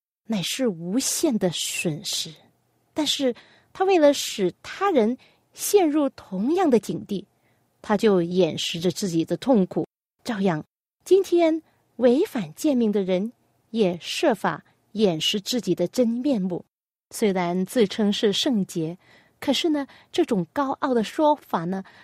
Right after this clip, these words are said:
只能使他成为更大的欺骗者，更堕落。这些人其实啊，他们是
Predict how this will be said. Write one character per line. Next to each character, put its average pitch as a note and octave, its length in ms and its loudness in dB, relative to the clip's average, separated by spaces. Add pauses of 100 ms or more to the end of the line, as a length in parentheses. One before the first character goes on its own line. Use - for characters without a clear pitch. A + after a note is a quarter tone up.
只 - 200 2
能 A3 420 2 (140)
使 - 460 4
他 - 180 -8
成 F#3 340 -2
为 F3+ 240 -2 (500)
更 F3+ 380 0 (520)
大 G#3 200 0
的 E3 140 -6
欺 - 300 -6
骗 F#3+ 300 -2
者， - 200 -10 (500)
更 G3 220 2 (120)
堕 G#3 200 2
落。 E3 220 -6 (460)
这 A#3 100 2
些 G3+ 180 -2
人 F#3 380 0 (540)
其 - 320 2
实 G#3 220 -2
啊， F#3 220 -4 (360)
他 - 140 -6
们 D#4 120 4
是 C4+ 340 0